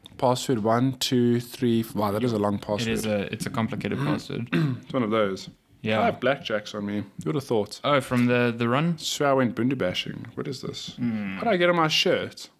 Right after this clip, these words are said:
Speaker 1: Don't worry.
Speaker 2: Well, I mean
Speaker 1: I'm not gonna leave them on your
Speaker 2: <laughs> There we go.
Speaker 1: <laughs> on your carpet.
Speaker 2: There we go. Internet.
Speaker 1: We have internet. What a natural segue that was. Yo.
Speaker 2: Um,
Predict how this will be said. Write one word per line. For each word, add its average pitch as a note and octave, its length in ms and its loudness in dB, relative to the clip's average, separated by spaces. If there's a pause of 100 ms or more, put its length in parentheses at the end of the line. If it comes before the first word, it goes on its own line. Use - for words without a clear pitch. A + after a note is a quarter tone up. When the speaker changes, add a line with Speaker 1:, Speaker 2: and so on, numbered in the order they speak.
(120)
Speaker 1:
Don't A3+ 100 -4
worry. A3 140 2
Speaker 2:
Well, A3 140 2
I G3 100 4
mean F#3 420 2
Speaker 1:
I'm B2+ 80 0
not B2+ 140 2
gonna B2 100 2
leave A2+ 160 2
them A2 140 2
on A2 80 4
your G#2 260 2 (320)
Speaker 2:
<laughs> - 320 -8
There F3+ 140 2
we A#2+ 80 0
go. A#2+ 240 2 (300)
Speaker 1:
<laughs> E3 280 -2
on C3 120 2
your C3 120 4
carpet. A#2 540 0
Speaker 2:
There F#3 180 2
we C3+ 120 0
go. C3+ 420 2 (140)
Internet. D#3 360 0
Speaker 1:
We D3 120 6
have C#3+ 260 6
internet. B2 680 2
What B2+ 220 4
a B2+ 40 4
natural A#2 420 2
segue A2 400 2
that F#2+ 240 0
was. G2 340 -4
Yo. B2 180 2
Speaker 2:
Um, C3 680 0